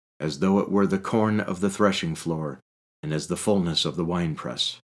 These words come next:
Thus ye also shall offer an heave offering unto the Lord of all your tithes, which ye receive of the children of Israel, and ye shall give thereof the Lord's heave offering to Aaron the priest.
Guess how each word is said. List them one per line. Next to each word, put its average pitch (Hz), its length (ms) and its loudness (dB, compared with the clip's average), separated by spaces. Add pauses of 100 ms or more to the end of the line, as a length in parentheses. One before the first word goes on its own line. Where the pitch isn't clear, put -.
(500)
Thus 110 340 4
ye 117 140 4
also 117 420 4
shall 107 280 4
offer 110 360 4
an 98 120 6
heave 107 320 4
offering 90 460 2
unto 95 240 2
the 92 80 2
Lord 101 300 4
of 92 120 2
all 101 180 6
your 98 160 4
tithes, 85 640 0 (320)
which 92 240 0
ye 95 80 4
receive 90 480 4
of 80 140 -2
the 87 80 -2
children 87 360 0
of 87 120 0
Israel, 80 500 0 (400)
and 85 140 -2
ye 87 80 0
shall 92 240 2
give 104 280 4
thereof 107 460 4
the 104 80 2
Lord's 104 360 4
heave 110 260 0
offering 80 500 -2
to 78 160 -2
Aaron 80 280 0
the 80 60 -2
priest. - 500 -4